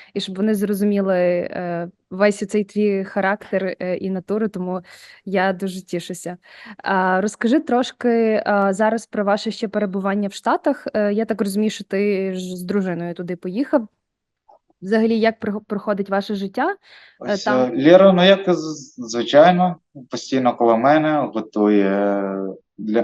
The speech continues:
Speaker 2: для мене сніданок, вече-, вечерю,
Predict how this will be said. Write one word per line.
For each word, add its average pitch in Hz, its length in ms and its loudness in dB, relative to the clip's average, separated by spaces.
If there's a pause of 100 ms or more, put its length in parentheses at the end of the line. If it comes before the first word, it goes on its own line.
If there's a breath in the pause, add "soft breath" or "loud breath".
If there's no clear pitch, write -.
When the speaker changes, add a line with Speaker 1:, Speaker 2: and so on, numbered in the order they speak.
Speaker 2:
для 113 220 0
мене 104 680 2 (500)
сніданок, 107 880 2
вече-, 113 520 -4
вечерю, 147 600 -2